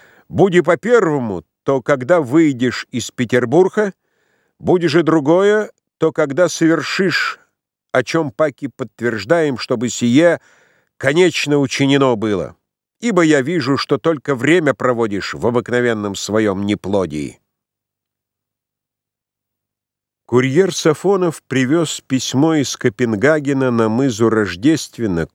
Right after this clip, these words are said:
куда царевич вернулся из Москвы. Он ответил отцу, что едет к нему тотчас, но никакой резолюции не взял.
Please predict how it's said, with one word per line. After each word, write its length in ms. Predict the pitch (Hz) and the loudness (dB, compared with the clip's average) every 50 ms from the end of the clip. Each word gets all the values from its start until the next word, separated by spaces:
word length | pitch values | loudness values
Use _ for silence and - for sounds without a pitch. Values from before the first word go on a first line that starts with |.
| _ | _
куда 260 | - 101 98 92 107 98 | -6 -2 0 0 0 0
царевич 680 | - - - 104 101 123 135 131 123 117 - - - | -2 -2 -2 -2 0 0 0 0 0 -2 -2 -4 -2
вернулся 600 | 104 101 107 98 104 107 110 110 101 - - 95 | 0 0 0 0 0 -2 -2 -2 -4 -4 -4 -4
из 160 | 98 92 85 | -4 -4 -2
Москвы. 600 | 95 98 95 90 - - - 90 85 85 76 - - _ _ _ _ _ _ _ _ _ _ _ _ _ _ _ _ _ _ _ _ _ _ _ _ _ _ _ _ _ - | -2 -2 -2 -2 -4 -6 -8 -4 -4 -4 -4 -4 -8 _ _ _ _ _ _ _ _ _ _ _ _ _ _ _ _ _ _ _ _ _ _ _ _ _ _ _ _ _ -4
Он 200 | - 117 139 156 | -2 0 2 2
ответил 440 | 147 - - 147 147 - 147 135 131 | 0 0 -2 -4 -2 -2 0 0 0
отцу, 440 | 123 - - - - - 143 147 | 0 -2 -6 -8 -4 -2 -2 0
что 240 | - - - - 123 | -2 -4 -4 -2 -2
едет 440 | 113 98 90 127 143 127 131 123 - | -2 0 0 -2 -2 -2 -2 -4 -4
к 100 | - 123 | -4 -2
нему 240 | 123 120 123 127 117 _ _ _ | 0 0 0 0 -2 _ _ _
тотчас, 720 | - 165 160 - _ - - - 78 69 - - - - - | -6 -6 -6 -6 _ -10 -10 -8 -8 -10 -10 -10 -12 -12 -12
но 420 | 73 78 87 95 110 123 139 156 | -10 -6 -2 0 0 2 2 0
никакой 560 | 160 151 156 147 - 143 127 - 143 139 143 | 0 -2 -2 -2 -2 -2 -2 -2 -2 -2 0
резолюции 640 | 135 135 123 113 131 123 123 123 - - - 117 113 | 0 0 0 2 2 2 2 0 -4 -4 -4 -2 0
не 160 | 110 107 107 | 0 0 0
взял. 420 | 98 90 82 101 95 85 71 - | -2 -2 0 0 0 0 -2 -6